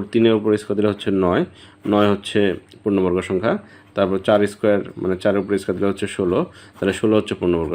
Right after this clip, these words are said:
সংখ্যা। তো এরকম এই সংখ্যাগুলোর যদি বর্গমূল হয় তাহলে সেটা মূলদ সংখ্যা হবে, মানে চার,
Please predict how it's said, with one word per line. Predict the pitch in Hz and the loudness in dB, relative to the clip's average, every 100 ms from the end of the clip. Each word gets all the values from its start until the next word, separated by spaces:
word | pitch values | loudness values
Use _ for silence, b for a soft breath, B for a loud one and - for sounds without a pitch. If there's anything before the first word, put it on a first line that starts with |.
| 82 | -6
সংখ্যা। | 85 82 - - B B B | -8 -10 -12 -16 B B B
তো | - 107 | 2 4
এরকম | 120 123 127 - | 4 4 2 4
এই | 131 123 | 2 2
সংখ্যাগুলোর | 117 117 117 110 | -2 0 0 2
যদি | 107 101 | 0 2
বর্গমূল | 98 95 101 98 | 2 2 0 0
হয় | 127 160 | -2 0
তাহলে | 101 95 | 0 -2
সেটা | 101 92 95 | -4 -2 0
মূলদ | 101 98 | 0 -2
সংখ্যা | 98 90 | -4 -4
হবে, | 92 147 240 - b b b b - | -2 -4 -4 -10 b b b b -4
মানে | 98 90 - | -2 0 2
চার, | 104 101 | 4 4